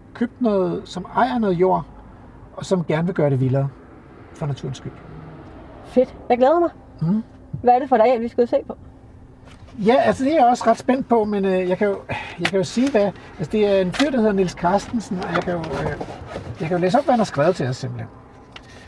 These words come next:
Speaker 1: Han skriver her i, øh, foråret: "Hej Vildspor. Tusind tak for et godt program. Jeg glæder mig altid til at se, hvad I har arbejdet med i ugens program. Min kone og jeg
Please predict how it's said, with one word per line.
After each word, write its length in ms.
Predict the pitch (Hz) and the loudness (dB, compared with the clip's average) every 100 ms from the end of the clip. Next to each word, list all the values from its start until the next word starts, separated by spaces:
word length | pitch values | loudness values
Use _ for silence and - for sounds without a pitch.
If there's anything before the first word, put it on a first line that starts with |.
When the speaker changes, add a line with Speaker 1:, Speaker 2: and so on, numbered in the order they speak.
| - - - - - - - - - - | -10 -8 -6 -8 -10 -18 -20 -20 -20 -8
Speaker 1:
Han 120 | 262 285 | -4 -2
skriver 300 | - 262 240 | 2 4 4
her 220 | 220 226 - | 4 2 0
i, 200 | 208 208 | 0 2
øh, 100 | 190 | 2
foråret: 480 | - 202 220 208 208 - - - - | 4 4 4 2 0 -6 -16 -16 -2
"Hej 160 | 214 262 | 2 4
Vildspor. 480 | 208 175 - 147 - - - | 2 0 -2 -2 -4 -16 -6
Tusind 320 | 240 - 262 | -6 -2 -2
tak 240 | - 160 | 2 0
for 80 | - | 0
et 80 | 135 | -4
godt 180 | 135 135 | -2 -4
program. 340 | 135 156 240 - - | 0 0 0 -4 -8
Jeg 100 | 180 | -6
glæder 220 | 190 226 | 0 2
mig 100 | 226 - | 2 0
altid 300 | 233 - 247 | -2 0 -4
til 120 | - | -4
at 60 | 196 | -4
se, 240 | 240 233 | -4 -2
hvad 120 | 226 | 0
I 60 | 190 | 2
har 100 | 180 | 2
arbejdet 440 | 139 135 175 180 | 2 2 2 0
med 140 | 156 180 | -4 -6
i 160 | 185 | -6
ugens 180 | 143 135 | -6 -8
program. 280 | - 151 - - - - - - - - - | -10 -10 -12 -14 -20 -20 -20 -20 -20 -20 -10
Min 160 | 185 180 | -6 -2
kone 280 | 247 254 269 | 0 2 2
og 60 | |
jeg 260 | 170 160 185 | 4 4 2